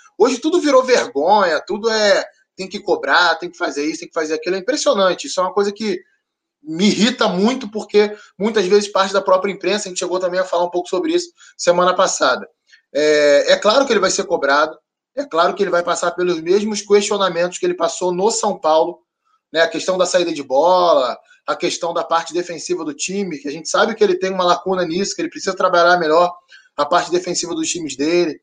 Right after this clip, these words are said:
É, e isso, e assim, e ele tem um mérito, né, ao longo da carreira dele,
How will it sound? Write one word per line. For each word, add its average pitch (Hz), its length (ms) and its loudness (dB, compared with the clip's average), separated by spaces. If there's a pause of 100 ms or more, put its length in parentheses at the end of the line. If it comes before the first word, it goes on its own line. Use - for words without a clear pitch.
(440)
É, 147 800 6
e 196 160 2
isso, 254 380 -2
e 208 100 4
assim, 170 220 -2
e 160 300 -8
ele 202 180 2
tem 196 160 -4
um 214 120 -2
mérito, 175 600 2 (220)
né, 127 220 -6
ao 139 160 2
longo 190 300 2
da 170 100 2
carreira 147 360 -2
dele, 120 200 -14